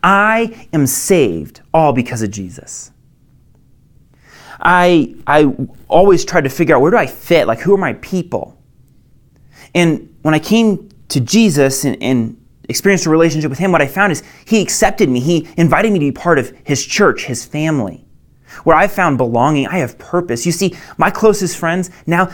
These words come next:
they point me to Jesus. They help me grow in my faith. I've been gifted by God to, to do something, to make a difference, just like you have. And what I've found is that I can, I can live my life in such a way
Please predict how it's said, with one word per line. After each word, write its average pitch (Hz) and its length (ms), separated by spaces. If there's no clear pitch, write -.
they 196 160
point - 380
me 185 100
to 123 100
Jesus. 117 400
They 175 80
help 196 120
me 196 80
grow 160 360
in 165 80
my 107 140
faith. - 460
I've 180 140
been 160 220
gifted 190 600
by 135 140
God 147 300
to, 143 80
to 156 200
do 165 240
something, 101 480
to 147 100
make 180 160
a 175 40
difference, 156 360
just 185 260
like 208 200
you 180 180
have. 123 360
And 165 100
what 185 80
I've 202 160
found 202 320
is 165 120
that 170 160
I 170 160
can, 196 420
I - 80
can 180 160
live 170 140
my 208 160
life 160 240
in 135 80
such 156 240
a 185 60
way - 340